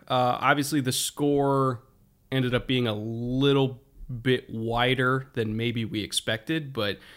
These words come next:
I still felt like, uh, there was a lot of opportunities for the Bengals to make this a quote-unquote closer game than it was. You know, there was some unfortunate stuff that happened. There was the Ja'Marr Chase, you know, deflection off his hands on a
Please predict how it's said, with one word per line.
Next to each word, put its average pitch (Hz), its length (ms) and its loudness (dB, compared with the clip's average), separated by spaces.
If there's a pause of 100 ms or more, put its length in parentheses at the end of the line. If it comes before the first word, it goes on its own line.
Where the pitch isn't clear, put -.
(540)
I 127 80 2
still 170 240 0
felt 151 320 4
like, 127 440 2
uh, - 320 -4 (300)
there 127 160 -2
was 123 100 0
a 123 60 -2
lot 135 160 4
of 131 100 2
opportunities 131 840 2 (100)
for - 120 -6
the 113 80 -4
Bengals 120 540 -2
to 107 300 -6 (360)
make 113 360 -4
this 120 180 -2
a 104 80 -4
quote-unquote 113 580 -2
closer 117 440 -4
game 113 380 -2
than 110 140 -6
it 107 120 -8
was. 110 480 -4 (640)
You 120 120 -4
know, 104 140 -4
there 139 160 4
was 139 160 4
some 135 160 6
unfortunate 135 640 4
stuff 127 400 0
that 123 120 -4
happened. 127 540 2
There 120 120 2
was 117 180 0
the 117 140 0
Ja'Marr 120 360 -2
Chase, 120 540 -2
you 127 100 -4
know, 113 120 -2
deflection 123 600 -4
off 120 200 -2
his 127 140 -6
hands 123 220 -2
on 110 80 -6
a - 80 -12